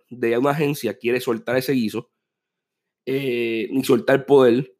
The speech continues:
porque su, ¿sabes? Su trabajo está en peligro, está, está, está siendo menos relevante. Además de que, vamos a hablar claro, ¿sabes?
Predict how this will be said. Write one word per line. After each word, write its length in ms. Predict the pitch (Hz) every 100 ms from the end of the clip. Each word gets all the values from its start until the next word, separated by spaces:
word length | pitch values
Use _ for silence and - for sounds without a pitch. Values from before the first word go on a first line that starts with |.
| _
porque 320 | - 110 110 104
su, 160 | - 104
¿sabes? 240 | 104 101
Su 60 | 107
trabajo 220 | 104 120
está 140 | -
en 100 | 127
peligro, 220 | - 185
está, 160 | 180 110
está, 300 | 107 - 110
está 180 | 110 113
siendo 200 | 117 120
menos 140 | 123
relevante. 560 | 135 165 113 110 170 _ _ _ _ _ -
Además 260 | 110 107
de 80 | 123
que, 80 | 127
vamos 200 | 117 113
a 20 |
hablar 200 | 117 113
claro, 220 | 135 156
¿sabes? 240 | 143 110